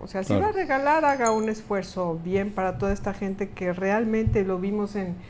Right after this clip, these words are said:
Speaker 1: en las imágenes, este, les fue muy mal y nosotros fuimos afortunados. Eh, todavía tenemos la temporada de huracanes, la temporada ciclónica está todavía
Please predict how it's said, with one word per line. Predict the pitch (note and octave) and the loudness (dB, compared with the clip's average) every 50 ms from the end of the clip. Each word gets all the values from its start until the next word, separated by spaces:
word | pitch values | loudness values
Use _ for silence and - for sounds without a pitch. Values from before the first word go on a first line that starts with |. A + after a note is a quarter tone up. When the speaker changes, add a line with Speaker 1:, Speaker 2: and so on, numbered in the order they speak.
| - - - - - - | -18 -18 -18 -14 -8 -4
Speaker 1:
en | F#3 F3+ | 0 2
las | F#3 F3+ F3+ F3+ - | 2 2 2 2 0
imágenes, | G3 F#3+ G3 G#3+ A3 A#3 A#3 - A#3+ A#3 A#3+ C4 D#4+ F4 - - - - - - - - - - - - | 2 4 8 8 8 8 8 4 2 2 4 2 0 -2 -6 -10 -14 -16 -16 -16 -18 -18 -18 -16 -12 -8
este, | - E3+ E3+ E3+ - - - - - E3+ D#3 - - - | -6 -6 -6 -6 -8 -12 -14 -8 -6 -6 -6 -6 -6 -4
les | G3 F#3 F3+ F3+ F3+ | -2 -2 -2 -2 -2
fue | - A3 G#3 | 0 2 2
muy | G#3+ G#3 G#3 G#3 G#3 | 4 4 4 4 4
mal | G#3 G3 G3 G3 G3+ | 4 4 4 4 4
y | G#3 | 2
nosotros | G3 F#3+ G3 G#3 G3 G3 A3 G#3+ | 2 0 -2 -2 -4 -4 -4 -4
fuimos | G#3+ A3 G3 G3+ G3 G3 - | -2 -2 -2 -2 -2 -2 -4
afortunados. | G3+ F#3 - F3+ E3 E3 - - D#3+ D#3+ D3+ D3 C#3+ D3+ D3+ D3 - - | -6 -4 -4 -4 -6 -6 -6 -6 -4 -2 -2 0 0 -2 -4 -6 -8 -14
Eh, | - D#3 - - - - - - - - - - - | -14 -14 -16 -16 -18 -16 -14 -14 -14 -16 -16 -12 -10
todavía | E3+ F3 F#3 G3+ A#3 C4 C4+ C#4 C#4+ C#4+ C#4+ C#4+ | -8 -4 0 0 0 2 4 8 8 8 8 8
tenemos | D4 C4 C4+ C4+ C4+ C4 B3+ A3+ - - F#3 E3 - G#3 | 4 2 4 4 4 2 2 0 -2 -2 -2 -2 -2 0
la | G3+ G3+ F#3+ F#3+ - | 2 2 2 2 2
temporada | G#3 F#3+ F#3 G3 G#3 G3+ G#3+ A3 A#3 A#3+ | 0 -2 0 0 2 4 4 4 4 4
de | A#3+ | 2
huracanes, | A#3 G#3 G#3 G3 G3 - A3+ A3+ A#3 B3 C4 B3+ - - - - | 2 2 2 0 2 2 4 4 4 2 -2 -2 -6 -12 -10 -6
la | F#3 E3 E3 | -6 -6 -4
temporada | - F3 F3 F3+ F3 F3+ F3+ F#3 F#3+ F#3+ | -4 -8 -4 -2 0 2 2 2 2 0
ciclónica | - G#3+ G3+ - A3+ A3+ A3+ A#3+ C4 A#3+ - C#4 C4+ | -2 -6 -6 0 0 2 2 0 -2 -2 0 0 0
está | A#3+ G3+ - - - F3 F3 F3 - | 0 0 -4 -2 -2 -2 -2 -2 -6
todavía | - E3+ F3+ F#3 F#3 F#3 F3+ F#3 F#3 F3+ F#3 F3+ E3+ D#3+ D#3+ | -4 -2 0 2 2 2 2 2 2 2 4 4 4 2 0